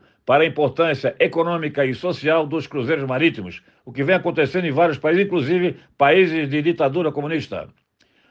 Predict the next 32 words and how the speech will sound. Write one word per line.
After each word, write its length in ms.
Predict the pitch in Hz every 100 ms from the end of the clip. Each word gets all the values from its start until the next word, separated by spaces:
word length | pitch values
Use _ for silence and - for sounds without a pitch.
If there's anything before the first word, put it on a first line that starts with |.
| -
Os 180 | 110
avanços 480 | 151 131 180 190 175
dos 200 | 156 139
últimos 360 | 170 151 127 117
anos 320 | 185 175 - - _
são 180 | - 160
devidos 420 | 160 160 156 147
principalmente 720 | - 202 156 151 170 156 113
aqui 220 | 113 156
no 80 | 147
estado 520 | 107 147 160 147 120 - _ _
ao 200 | 101 113
arrojo 420 | 104 127 185 165
do 100 | 151
falecido 420 | 139 143 123 165
empresário 540 | 170 147 120 151 156 -
Júlio 400 | 90 95 175 190
Tedesco, 580 | 160 143 180 147 90 - _ _ _ _
construindo 560 | 120 120 117 156 175
um 40 | 151
moderno 440 | 135 101 165 160
atracador 580 | 151 147 135 117 160 170
em 60 |
Balneário 480 | 139 139 135 156 143
Camboriú, 560 | 139 139 135 151 101 - _ _ -
e 100 | 120
também 500 | 160 135 170 180 - -
iniciativa 580 | 107 135 147 139 170 160
da 140 | 143
Prefeitura 640 | - 185 170 160 - 185 175
de 80 |
Itajaí, 600 | 160 165 143 160 135 -